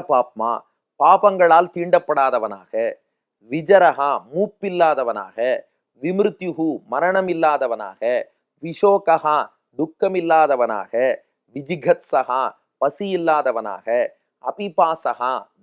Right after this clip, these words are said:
தாகம் இல்லாதவனாக, சத்தியகாமகா, விரும்பத்தக்க இருப்பிடமான வைகுண்டத்திலே வசிப்பவனாக, சத்திய சங்கல்பகா, விரும்பிய அனைத்தையும் பெறுபவனாக, எட்டு தன்மைகள். பாபங்கள் தீண்டாது, மூப்பு கிடையாது,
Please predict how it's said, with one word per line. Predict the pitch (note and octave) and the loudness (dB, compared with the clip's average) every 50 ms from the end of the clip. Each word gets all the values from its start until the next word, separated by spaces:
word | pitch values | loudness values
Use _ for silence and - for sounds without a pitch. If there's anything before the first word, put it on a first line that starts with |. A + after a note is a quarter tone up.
| - | 0
தாகம் | B2+ C3+ D#3 F3+ F3+ F3 F#3+ E3+ E3 | 2 2 2 2 0 -2 -6 -6 -6
இல்லாதவனாக, | D3+ D3 D3 C#3+ C#3 C3 C3 A#2 A2 G#2 G#2+ G2 F#2+ - A#2+ B2 C3 A#2 - - _ _ _ _ _ - | -6 -2 0 0 0 2 0 -2 -4 -4 -6 -8 -10 -6 -4 -2 -2 -2 -4 -6 _ _ _ _ _ -2
சத்தியகாமகா, | - F#3 F3+ F3+ _ _ G#3 G3+ - - D3 C#3+ - C3+ B2 - A#2+ A2 - _ _ _ _ _ _ A2 | -2 -2 -2 -2 _ _ -4 -4 -4 -2 -6 -4 -4 -6 -6 -4 -6 -6 -6 _ _ _ _ _ _ -4
விரும்பத்தக்க | A#2+ D3 E3 F#3 F#3 G3 G3 - - F#3+ - - G3+ F#3 | -2 -2 -2 0 -2 -2 -4 -2 -6 -8 -6 -4 -4 -4
இருப்பிடமான | E3+ D3+ D3+ D#3+ - E3+ D#3 D#3 D3+ D3 D3 D3 E3 E3+ | -2 -4 -6 -4 -4 -2 -2 -2 -2 -2 -4 -4 -4 -2
வைகுண்டத்திலே | C3+ B2 D3 E3+ - - F3+ F3+ - F3+ E3+ - E3+ E3 E3+ E3+ | -2 -2 -2 -4 -6 -8 -10 -8 -8 -8 -8 -8 -8 -8 -8 -4
வசிப்பவனாக, | D3+ B2 - F3+ E3 _ - D3 C3+ B2+ A#2 A2+ G2+ F#2+ - A2+ A#2 B2+ A#2 - _ _ _ _ _ _ - | -6 -6 -8 -8 -16 _ -4 -4 -2 -2 -6 -6 -10 -10 -8 -6 -6 -6 -6 -8 _ _ _ _ _ _ -6
சத்திய | - - - _ - G#3 G3+ - | -6 -6 -6 _ -4 -4 -4 -4
சங்கல்பகா, | D#3+ D3 C#3 - D#3+ D#3 D3 - B2+ B2 B2 B2 A#2+ A2+ - _ _ _ _ _ G#2+ | -4 -14 -8 -6 -6 -6 -6 -4 -6 -6 -4 -4 -6 -6 -8 _ _ _ _ _ _
விரும்பிய | A2 C3 D3 E3+ F3 F3 F3+ E3 D#3 C3+ A2+ | -8 -4 -4 -4 -6 -6 -8 -6 -6 -4 -4
அனைத்தையும் | G#2+ A#2+ D3 E3 D#3 _ - E3 D#3 D3 E3+ F3+ - | -4 -4 -4 -6 -8 _ -10 -10 -8 -8 -10 -12 -6
பெறுபவனாக, | - C3+ C3+ D#3 D3+ C#3+ B2+ C3 A#2+ A#2 A2 G#2+ - A2 G#2 G2+ - _ _ _ _ _ | -6 -4 -4 -2 -2 -2 -2 -2 -4 -4 -8 -6 -6 -4 -4 -4 -6 _ _ _ _ _
எட்டு | A2+ C3+ C#3 C#3 _ _ - - | -2 -2 -2 -2 _ _ -16 -10
தன்மைகள். | - A#2+ A#2+ C#3 C#3+ C3+ A2+ - A#2 A2+ G2+ - _ _ _ - | -8 -8 -8 -6 -6 -8 -4 -4 -4 -4 -4 -8 _ _ _ -4
பாபங்கள் | A#2 A#2 C3+ D3 D3+ D3+ D3 C#3 C3 B2+ A#2 G2 | 2 4 4 4 2 -2 -4 -4 -6 -6 -6 -6
தீண்டாது, | - G2+ A2+ C3 B2+ C3 B2+ C3+ C3+ F3 F#3 D#3 - _ _ _ _ _ _ A#2 | -10 -10 -10 -4 -2 0 0 0 0 0 -2 -2 -4 _ _ _ _ _ _ _
மூப்பு | C3+ E3 F3+ E3+ _ - D#3 B2+ | -6 -6 -6 -6 _ -8 -6 -4
கிடையாது, | A#2+ G#2+ A2+ A#2 A#2+ A#2+ A#2+ C3 D#3 | -2 -2 -2 -2 -2 -2 -2 -2 -4